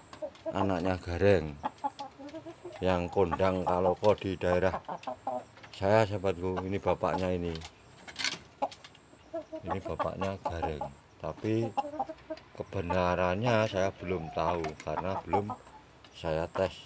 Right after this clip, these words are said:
D N A. Karena berhubung saya tuh punya teman dokter hewan,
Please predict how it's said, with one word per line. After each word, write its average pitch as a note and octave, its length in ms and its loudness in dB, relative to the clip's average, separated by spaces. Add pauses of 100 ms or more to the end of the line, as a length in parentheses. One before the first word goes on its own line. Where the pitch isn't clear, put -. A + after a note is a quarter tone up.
D E2+ 160 -2
N D#2 160 -8
A. D#2 160 -6
Karena F2+ 400 -2
berhubung F2+ 560 0 (560)
saya F#2+ 320 4
tuh G2 160 -2
punya F#2 640 0 (160)
teman F#2+ 400 2 (800)
dokter G2+ 320 0
hewan, G#2+ 480 6